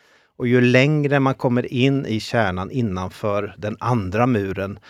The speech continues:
så kommer man närmare den byråkrati då och de här tjänstemän som omgav kejsaren. Och ska man in till kejsargraven, ja, då måste man ner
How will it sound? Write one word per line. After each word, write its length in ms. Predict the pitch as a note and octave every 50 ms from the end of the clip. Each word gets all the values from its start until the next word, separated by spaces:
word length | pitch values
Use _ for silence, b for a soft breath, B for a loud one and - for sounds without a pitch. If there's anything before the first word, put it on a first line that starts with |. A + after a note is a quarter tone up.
| b b b b
så 140 | - - A2+
kommer 240 | - - A#2 G2+ G2
man 180 | G#2 G2+ G2+
närmare 500 | A2 A#2 A2 F#2+ F#2+ F2 E2+ E2+ F#2 G2+
den 460 | F#2 G2 F#2+ F#2+ F2+ F2 D#2+ G2+ F#2
byråkrati 800 | F2+ A#2+ A2 G#2+ G2+ F#2 - - G#2+ G2+ G2+ - - A2+ A2 G#2+ G#2+
då 200 | G#2 G#2+ G2 F#2+
och 200 | F#2+ F#2 - -
de 160 | - G#2+ F#2+
här 340 | G2+ F#2+ F#2 F#2 F#2+ F2+ D2 -
tjänstemän 540 | - A#2+ G#2+ F#2+ - - F#2 F#2 F#2 F#2
som 180 | - - G2 F#2+
omgav 480 | - A2+ A2+ G2 F2 F2 F2 F#2 F2+ G#2
kejsaren. 580 | - - G#2+ F#2 F#2 - - - - D#2+ - - _
Och 240 | _ _ - G#2+ -
ska 140 | - B2 G#2+
man 140 | A2+ A#2 B2
in 220 | B2 C3 C3+ A#2+
till 180 | - - C3+ A2+
kejsargraven, 960 | - - - - E3 B2 G#2+ - - A#2 A2 D3+ F#3+ F#3 C#3 A2+ F#2+ F#2+ b b b b b b b _ _
ja, 120 | - A#2 A2+
då 80 | A#2+
måste 280 | A#2+ B2 A#2 - - A#2+
man 160 | G#2+ A2 G#2+
ner 220 | A2 A2 G#2 G2